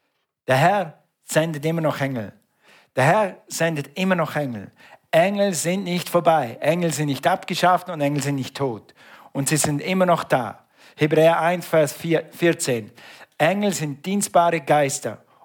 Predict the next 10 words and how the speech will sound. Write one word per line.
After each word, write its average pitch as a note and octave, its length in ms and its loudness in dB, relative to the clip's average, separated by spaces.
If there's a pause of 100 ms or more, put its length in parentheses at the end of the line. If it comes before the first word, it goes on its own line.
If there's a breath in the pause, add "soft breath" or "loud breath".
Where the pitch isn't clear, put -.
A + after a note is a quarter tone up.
(120)
um C#3 160 -4
für C#3+ 160 -2
die G3 240 -2
zu E3+ 200 -4
dienen, D3+ 560 0
die C#3 460 -6
Erben E3+ 500 0
der C3+ 140 0
Errettung B2+ 560 -4
sind. G2 420 -8